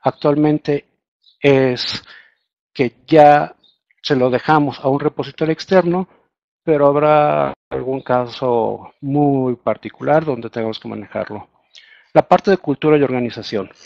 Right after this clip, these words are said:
La cultura, la cultura de un grupo de trabajo tiene que cambiar. De hecho, hay que utilizar otro tipo de enfoques para la, el análisis, el comp-, la comprensión del dominio,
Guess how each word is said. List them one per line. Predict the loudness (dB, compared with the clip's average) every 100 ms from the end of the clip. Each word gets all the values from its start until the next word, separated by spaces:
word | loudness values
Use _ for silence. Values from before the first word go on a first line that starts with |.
| -20 _
La | -6
cultura, | -6 -2 0 0 -2 -2
la | -2
cultura | 0 -4 -2 2 4 4 0 -20 -10
de | -2
un | 0 0 -2 -6
grupo | -2 -2 0 0
de |
trabajo | 2 4 6 4 0 -4 -4 _ _ _ _ _ _ _ _ _ -2
tiene | 0 0
que | -2
cambiar. | -6 -2 2 2 2 -4 _ _ _ _ -2
De | 2
hecho, | 2 0 -4 -4 -6 _ _ _ _ _ _ _ _ _
hay | 0 0
que | 0 2 2 2 _ _ _
utilizar | -10 -6 -6 -4 0 0 2
otro | 2 0 0 -10
tipo | -10 -6 -4
de | -2
enfoques | -4 -4 -2 -2 -4 -12
para | -4 -2 0
la, | -2 -4 -6 -10 -18 _ _
el | 0 2
análisis, | 4 4 4 4 0 -6 -8 -8 -14
el | -16 -16 -12
comp-, | -10 -10 -8
la | -4 -2
comprensión | -2 -4 -4 -8 -10 -4 -2 -2
del | -2 -4
dominio, | -4 -2 0 -2 -4